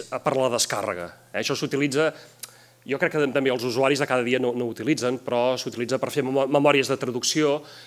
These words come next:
i en alguns casos, no, no és gaire habitual, però per fer productes derivats. És a dir, una persona, un particular, pot agafar aquesta terminologia i fer un nou diccionari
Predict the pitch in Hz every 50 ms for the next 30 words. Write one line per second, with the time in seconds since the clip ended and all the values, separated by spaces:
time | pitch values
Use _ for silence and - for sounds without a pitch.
0 | - - _ 175 170 185 185 185 156 147 160 156 143 - - 165 160 143 147 170
1 | 170 - - - - - - - - - - - - 113 117 117 123 123 113 123
2 | 123 131 127 123 117 120 123 127 135 135 123 - - - 139 139 143 143 143 127
3 | - - 139 135 127 139 143 - - - - - - - _ _ _ - 160 165
4 | 156 170 - - 165 139 143 143 135 110 98 87 85 - - 117 110 104 107 113
5 | 107 107 107 110 - - - - - 151 147 151 151 160 170 139 113 110 - -
6 | - - - 131 151 151 156 156 - 147 151 131 135 - 151 120 110 117 - 143
7 | 135 143 143 160 170 160 131 143 147 143 - 147 143 139 143 139 135 147 147 -
8 | 143 131 131 123 127 147